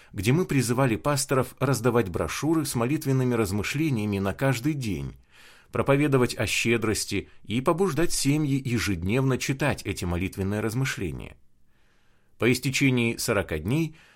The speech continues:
мы попросили каждую церковь собрать самое большое пожертвование, которое они когда-либо собирали,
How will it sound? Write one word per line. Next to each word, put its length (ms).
мы 180
попросили 540
каждую 560
церковь 480
собрать 480
самое 380
большое 400
пожертвование, 800
которое 400
они 280
когда-либо 520
собирали, 680